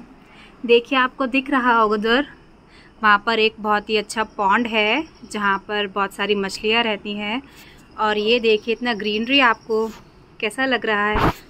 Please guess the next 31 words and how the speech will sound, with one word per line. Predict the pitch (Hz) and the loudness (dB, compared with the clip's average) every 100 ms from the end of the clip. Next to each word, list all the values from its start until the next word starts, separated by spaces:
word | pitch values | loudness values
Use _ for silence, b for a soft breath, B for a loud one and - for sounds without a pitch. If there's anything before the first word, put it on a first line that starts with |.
| - | -4
और | 226 | -2
ये | 233 233 | 2 2
देखिए | 220 214 - 233 254 277 - | 2 -2 0 0 0 -4 -10
हमारी | 247 226 208 220 | -4 0 2 0
बालकनी | 214 202 202 214 214 | 0 0 0 -6 -6
में | 214 214 285 311 - - | -6 -4 -4 -6 -20 -20
ये | 202 208 220 285 - B B - - - | -2 2 2 0 -12 B B -20 -20 -2
पौधे | 208 196 214 233 | 0 0 -2 -4
हैं, | 247 240 302 - - - - - - - - - - | -4 -2 -4 -6 -20 -20 -20 -20 -20 -14 -14 -14 -4
ये | 214 | 2
आप | 214 208 | 2 2
देख | 190 196 | 0 -6
सकते | - 220 - 233 | -6 -10 -6 -6
हैं। | 233 277 359 - - - - B B B - | -2 -2 -2 -6 -20 -20 -20 B B B -10
और | 240 240 | -2 -2
ये | 233 262 302 | 0 0 0
जो | 269 240 | 0 -2
है | 240 247 339 | -2 0 2
ये | 392 | 2
शंख | 381 - - - 339 349 | 0 -12 -4 4 4 4
पुष्पी | - 285 - 240 | 0 -6 -4 -4
के | 233 | -4
flower | 226 214 185 190 | 0 0 0 -4
हैं, | 196 190 - B B B - | -8 -12 -14 B B B -6
ये | 220 214 | -4 -2
मैं | 214 | -2
आपको | 208 - | -4 -6
अभी | 214 214 | -10 -8
दिखाती | 220 - 202 208 233 | -12 -6 -6 -4 -4
हूँ। | 262 285 | 0 0
देखिए | 233 208 - 220 240 | 2 0 0 -2 -2